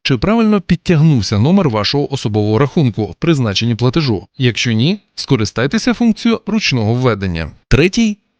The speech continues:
Замовте Viber-сповіщення. Воно містить суму до оплати, номер вашого особового рахунку і лінк на оплату. Щоб почати отримувати щомісяця такі повідомлення, заповніть опитувальну форму на сайті тов «Волинь Електрозбут»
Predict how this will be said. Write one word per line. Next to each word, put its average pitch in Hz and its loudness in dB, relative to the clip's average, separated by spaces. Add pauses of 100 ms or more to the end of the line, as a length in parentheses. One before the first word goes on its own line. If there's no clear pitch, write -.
Замовте 185 0
Viber-сповіщення. 123 0 (240)
Воно 143 2
містить 117 0
суму 180 0
до 175 4
оплати, 110 -2
номер 135 2
вашого 107 -2
особового 104 0
рахунку 220 2 (100)
і 214 0
лінк 156 2
на 143 2
оплату. 90 -4
Щоб - -2
почати 170 0
отримувати 131 0
щомісяця 113 0
такі 123 -2
повідомлення, 190 0 (120)
заповніть 117 0
опитувальну 104 -2
форму 202 2 (100)
на 117 0
сайті 139 0
тов 110 -4
«Волинь 110 0
Електрозбут» 151 0